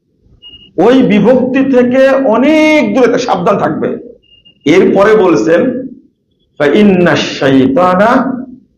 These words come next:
মা'আল ওয়াহিদ ওয়া হুয়া মিনাল ইসনাইনি আবআদ।" শয়তান কিন্তু একজনের সাথে থাকে,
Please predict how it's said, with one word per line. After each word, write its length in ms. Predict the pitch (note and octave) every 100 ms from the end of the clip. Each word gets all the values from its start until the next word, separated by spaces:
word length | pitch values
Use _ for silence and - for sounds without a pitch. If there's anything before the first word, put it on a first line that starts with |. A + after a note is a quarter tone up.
| _
মা'আল 380 | C#3 C3+ B2+ A2+
ওয়াহিদ 720 | G#2 C3+ C3+ - D#3 - - - _ _ _ _
ওয়া 200 | - C4+
হুয়া 380 | C4 A#3+ G#3+ F3+
মিনাল 340 | F3 E3+ D#3+
ইসনাইনি 640 | - - D#3+ D3+ D3 C#3+ C#3
আবআদ।" 420 | E3+ E3+ - - - _ _ _ _ _ _ _ _ _ _ _ _ _ _ _ _ - _ _ - _ - _ - - - -
শয়তান 840 | - - D3+ F3 G#3 - B3+ B3
কিন্তু 300 | B3+ A#3+ B3+
একজনের 540 | A3+ G3 F#3+ - G3+ F#3+
সাথে 280 | - D3+
থাকে, 480 | D3+ C3+ - - -